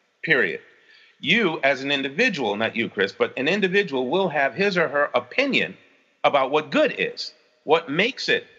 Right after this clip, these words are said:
fine, wonderful, you know, thought-provoking, and so forth. If you, if you have not completely locked in to a particular stream, then you're open to finding quality or crap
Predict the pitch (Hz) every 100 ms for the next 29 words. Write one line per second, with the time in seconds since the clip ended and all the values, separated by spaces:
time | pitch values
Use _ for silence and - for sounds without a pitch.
0 | - - 156 127 107 90 92 120 127 113
1 | 110 101 90 _ _ _ _ 139 123 113
2 | 107 - 160 147 147 147 113 123 120 110
3 | 104 98 104 101 - 78 - _ _ _
4 | _ _ _ _ _ _ _ _ - 185
5 | 185 190 180 175 _ _ 165 160 170 147
6 | - 220 254 262 180 135 135 117 104 139
7 | 123 - 151 - 120 110 123 113 - 143
8 | 127 107 135 113 104 - 151 - 113 98
9 | - - 269 127 - - _ _ _ _
10 | _ _ _ 170 226 233 208 - 185 240
11 | 233 165 156 160 151 175 175 165 147 -
12 | 170 202 214 160 139 185 247 - 107 95
13 | 127